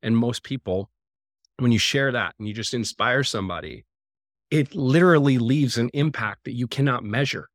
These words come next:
You can't measure that ripple effect. And I have so many stories in my life where just a little comment in a grocery store to a random stranger, or, you know, some little moment of somebody's disparity where you just lean in and share a little empathy and compassion and remind them of their power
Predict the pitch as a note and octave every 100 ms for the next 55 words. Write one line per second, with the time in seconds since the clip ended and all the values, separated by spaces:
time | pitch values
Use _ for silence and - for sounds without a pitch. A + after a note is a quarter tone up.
0 | _ A#2 A#2+ - C#3+ - B2 D3 C#3 A#2
1 | A#2+ A2+ B2+ C3+ A2+ - G2+ - A2+ A2
2 | - - E3 D#3+ D3 C#3+ C3+ B2+ A2+ A2+
3 | G#2 G#2 G2+ - _ _ _ _ - A2+
4 | A#2 A2 A#2 C3+ C3+ - B2+ B2 - C3
5 | B2+ A#2 C3 G#2+ B2 C3 C3+ A2+ - A#2
6 | A2 A2 G#2+ _ _ C#3 - C3+ A#2+ C3
7 | C3 B2 - B2+ B2+ C3 A2 G#2 G2 A2+
8 | A2 G#2+ _ _ _ - A2+ A2 A#2+ -
9 | C#3 C3+ B2+ A#2+ A#2 B2+ A#2 A2 G#2 G2
10 | _ _ _ _ - - C3+ B2+ B2 A2+
11 | - A#2 - C3 B2+ A2+ G#2 G#2 G#2 A#2
12 | - C3+ C3+ B2+ A#2+ G2+ G2 - B2 B2
13 | A#2+ C3+ C#3 C3+ C#3 A#2+ A#2+ A#2 C3 B2
14 | - A#2 G#2+ G#2 A2 A2 A#2+ D3 D3 C#3
15 | B2+ G#2 G#2 F#2+ A#2 C3+ B2 G#2 G2+